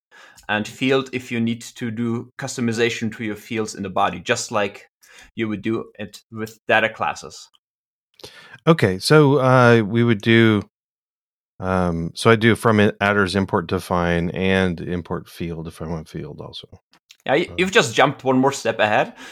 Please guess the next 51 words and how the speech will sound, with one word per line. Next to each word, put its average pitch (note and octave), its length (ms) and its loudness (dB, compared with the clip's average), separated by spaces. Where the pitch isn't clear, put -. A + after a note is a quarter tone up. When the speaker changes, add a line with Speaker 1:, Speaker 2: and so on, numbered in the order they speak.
Speaker 1:
So - 180 -6
first E3+ 320 -2
it B2+ 120 -4
was, C#3+ 360 0
it D3 120 -2
was, D3 300 0
uh, A#2+ 460 6
still D#3 320 -4
in C3+ 120 0
attr F#2+ 480 -2
because A#2 280 -8
we C3+ 80 -4
wanted C#3 420 2
to C3+ 120 -2
get C#3+ 240 0
these C3+ 200 -8
A A2 100 -2
P A#2 180 -4
Is G2 280 -2
right. G2+ 200 -4
We G#2+ 80 -4
wanted B2 260 2
to G#2+ 60 -10
see A2+ 560 -12
how A#2 240 2
people A#2 260 -4
are G#2+ 40 2
gonna G#2 180 -4
use. B2+ 420 -6
We B2+ 80 -4
wanted B2 240 -4
to A2+ 80 -10
see A2+ 600 -6
if - 180 -18
we A2+ 80 -4
need A2 220 -4
to A2+ 60 -14
f-, - 180 -20
make G#2+ 260 -4
them G#2+ 160 -4
any G2+ 120 -6
better. F#2 340 -4
So G2+ 420 -6
at A2+ 80 -12
the G2 40 -2
beginning A#2+ 360 0
they B2 80 0
were A#2+ 100 0
provisional, E3 720 -2
and G#2+ 200 -2
then, C3 440 4